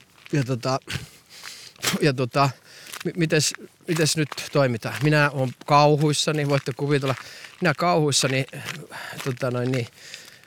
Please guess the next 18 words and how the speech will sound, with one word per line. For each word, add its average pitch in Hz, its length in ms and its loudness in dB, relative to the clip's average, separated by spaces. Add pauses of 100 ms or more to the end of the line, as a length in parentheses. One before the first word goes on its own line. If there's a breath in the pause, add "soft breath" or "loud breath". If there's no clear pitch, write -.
(180 loud breath)
otan 185 240 4
sen 156 120 2
puhelimen 175 580 4
ja 151 120 0
nämä, 175 320 2
tämä 175 340 2 (120)
kysymys 156 600 0
tulee 135 280 2
mulle, 131 340 0
että, 120 260 -6 (800 loud breath)
että 160 300 -2 (120)
joo, 269 340 0 (600 loud breath)
että 175 160 -2
mites 208 300 2
nyt 165 100 -2
toimitaan? 127 460 -4 (680 loud breath)
Hiki 175 340 0
valuu, 165 440 2